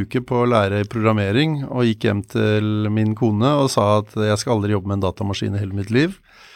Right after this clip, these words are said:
Eh, årene før jeg begynte på B I, så var jeg konkurrent med Petter Stordalen. Han, han jobbet for faren sin i Stordalen Kolonial, og jeg jobbet for en av de andre store kolonialeierne i, eh, Grenland.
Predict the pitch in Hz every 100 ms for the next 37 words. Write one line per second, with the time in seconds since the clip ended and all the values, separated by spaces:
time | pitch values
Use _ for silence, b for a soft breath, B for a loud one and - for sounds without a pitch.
0 | B B B - - 113 113 113 117 127
1 | 127 123 123 104 120 123 113 135 196 -
2 | 165 170 165 123 117 120 120 117 117 101
3 | - 117 110 110 110 120 104 95 104 143
4 | 131 123 120 120 127 120 110 117 113 101
5 | - 113 107 104 95 117 113 117 113 110
6 | 113 123 110 104 104 107 120 113 113 135
7 | 226 B B B B B B B - 123
8 | 127 143 104 104 - 113 104 110 107 95
9 | 92 98 98 98 98 101 98 - 104 98
10 | 101 113 104 98 90 98 101 98 101 104
11 | 107 104 101 101 101 101 107 95 120 196